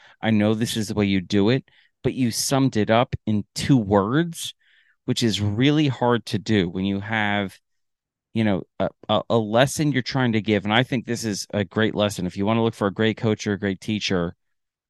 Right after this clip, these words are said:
um, they know what they're talking about if it's not complicated for them to explain it to you. And you said it in two words. And I thought, "Oh, damn.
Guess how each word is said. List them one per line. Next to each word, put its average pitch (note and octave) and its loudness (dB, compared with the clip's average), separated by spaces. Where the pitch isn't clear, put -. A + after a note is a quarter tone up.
um, F#2 -4
they A2+ 4
know A2 6
what D3 6
they're C3 0
talking B2 0
about C#3+ 0
if - -8
it's G2 -6
not A#2 0
complicated G2+ -2
for - -4
them F#2 0
to A#2 0
explain G#2 4
it F2+ 4
to G2 0
you. F2 -2
And G#2+ 2
you A2 4
said B2+ 2
it A#2+ 0
in G2 0
two - 0
words. F#2+ -2
And F2+ -6
I F#2 0
thought, F2 2
"Oh, A#2+ -4
damn. C#3+ 2